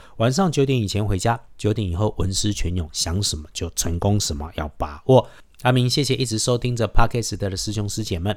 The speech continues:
外面的世界很纷乱，我们已经越来越好，因为我们是良善，而良善就是我们的好风水。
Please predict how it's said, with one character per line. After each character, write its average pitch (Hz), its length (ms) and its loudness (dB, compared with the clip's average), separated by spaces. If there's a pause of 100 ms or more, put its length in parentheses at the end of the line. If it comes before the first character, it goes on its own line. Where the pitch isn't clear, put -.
(120)
外 113 100 2
面 113 160 0
的 107 60 -4
世 104 160 -8
界 107 180 -4
很 90 200 -6
纷 120 240 -2
乱， 127 240 2
我 87 100 -6
们 87 100 -4
已 85 60 -4
经 98 280 -4
越 143 200 4
来 85 280 -6
越 104 180 0
好， - 280 0 (380)
因 120 180 4
为 120 60 6
我 95 100 4
们 90 140 0
是 - 140 0
良 87 240 -4
善， 98 280 -2
而 90 280 -8
良 90 260 -4
善 98 320 -2
就 - 140 -6
是 - 180 -6
我 85 160 -2
们 80 160 -8
的 82 80 -6
好 80 180 -8
风 104 280 -4
水。 80 240 -4